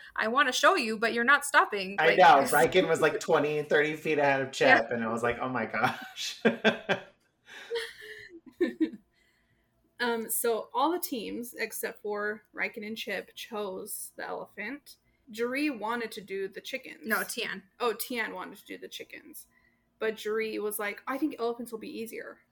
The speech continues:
Speaker 3: Why would, why would you care about easier at this point? Like, you know, you are, like, at the end of a very tight group.
Speaker 2: Yeah.
Speaker 3: I
Speaker 2: Wait, remind me,
Speaker 1: Yeah.
Speaker 2: who said they wanted to do the chickens again?
Speaker 1: Tian.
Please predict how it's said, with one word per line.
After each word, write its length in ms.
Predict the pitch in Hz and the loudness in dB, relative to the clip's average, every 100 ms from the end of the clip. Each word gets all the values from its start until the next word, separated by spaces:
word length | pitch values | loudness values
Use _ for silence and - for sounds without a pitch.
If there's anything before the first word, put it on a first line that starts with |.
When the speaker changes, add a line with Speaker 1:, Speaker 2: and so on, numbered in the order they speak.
| _ | _
Speaker 3:
Why 140 | 269 | 0
would, 240 | 311 285 254 - | 2 0 -6 -4
why 160 | 262 | -2
would 180 | 285 254 | -2 -4
you 100 | 269 | -8
care 200 | - 254 | -6 -4
about 240 | 233 214 220 | -2 -4 -6
easier 460 | 226 240 214 170 190 | -8 -6 -6 -6 -8
at 120 | 196 | -8
this 160 | - - | -8 -10
point? 320 | - 185 196 | -10 -12 -10
Like, 200 | 208 - | -12 -10
you 160 | 233 233 | -12 -6
know, 440 | 226 226 214 - | -4 -2 -2 -4
you 380 | - 208 214 - | -12 -14 -12 -10
are, 220 | 208 208 208 | -6 -6 -6
like, 240 | 202 - _ _ _ - | -8 -12 _ _ _ -14
at 140 | 214 | -12
the 140 | 196 | -10
end 420 | 208 208 208 202 - - | -8 -6 -8 -12 -14 -12
of 180 | 214 208 | -10 -10
a 60 | |
very 380 | 208 214 208 214 | -8 -4 -2 -4
tight 320 | - - 214 | -8 -8 -8
group. 380 | - 208 202 - _ _ | -6 -6 -6 -10 _ _
Speaker 2:
Yeah. 380 | 117 104 92 95 98 _ _ _ _ _ _ _ _ | -2 0 -2 -6 -14 _ _ _ _ _ _ _ _
Speaker 3:
I 120 | 220 - _ _ _ _ | -10 -10 _ _ _ _
Speaker 2:
Wait, 240 | 160 160 | 4 6
remind 300 | 147 135 135 | 4 4 6
me, 60 | 139 | 4
Speaker 1:
Yeah. 60 | 139 | 0
Speaker 2:
who 140 | 151 147 | -2 0
said 220 | - 147 | 2 2
they 100 | 151 | 2
wanted 300 | 147 147 143 | 0 -2 -4
to 60 | 143 | -8
do 160 | 147 | -10
the 140 | 139 143 | -8 -6
chickens 400 | - 143 151 143 | -6 -6 -8 -8
again? 340 | 147 143 143 - _ _ _ | -8 -8 -10 -16 _ _ _
Speaker 1:
Tian. 600 | - 247 233 240 202 175 | -10 -6 0 2 2 -2